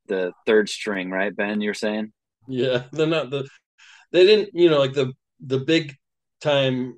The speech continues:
Speaker 2: W W F stars were, like, on pay-per-view or something <laughs> like that. I don't know,
Speaker 1: Yeah.
Speaker 2: but, but we got to see the leftover guys that would, <laughs> like, bite on the, the ropes or something. <laughs>
Speaker 1: <laughs> Yeah.
Speaker 2: But the, it was funny sometimes, though.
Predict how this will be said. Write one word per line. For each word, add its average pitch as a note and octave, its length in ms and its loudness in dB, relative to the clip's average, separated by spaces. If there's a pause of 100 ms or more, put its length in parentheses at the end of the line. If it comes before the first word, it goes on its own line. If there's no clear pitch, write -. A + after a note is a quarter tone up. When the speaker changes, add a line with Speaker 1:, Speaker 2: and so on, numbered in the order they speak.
Speaker 2:
W C3 320 -2
W B2 320 0
F A#2 80 -4
stars G#2+ 420 -6
were, A2+ 100 -6
like, A2 220 -6
on G#2 220 -8
pay-per-view G#2 520 -8
or G#2 140 -12
something A2+ 380 -6
<laughs> - 0 -
like A2+ 180 -2
that. C#3+ 320 2
I B2+ 80 6
don't B2+ 200 2
know, B2 180 2
Speaker 1:
Yeah. F2 80 -2
Speaker 2:
but, A#2+ 120 0 (540)
but C#3 260 2
we C#3+ 100 -2
got C#3 200 0
to C3 80 -10
see C3+ 180 -8
the B2+ 140 -2
leftover A#2+ 520 -2
guys A2 440 -6
that A2+ 200 -4
would, A#2 220 -4 (400)
<laughs> - 400 -6
like, A2+ 340 0
bite B2 240 4
on B2 240 2
the, A#2 380 -2 (140)
the A#2+ 100 -6 (280)
ropes A#2 360 2
or A2+ 80 -6
something. C#3 440 -6 (120)
<laughs> - 180 -8 (300)
Speaker 1:
<laughs> G3 100 -4 (260)
Yeah. D#3 120 0 (440)
Speaker 2:
But C#3 160 -2
the, E3+ 220 2
it G3 100 6
was G3+ 180 2
funny E3 360 0
sometimes, A#2 560 -6
though. G#2+ 220 -4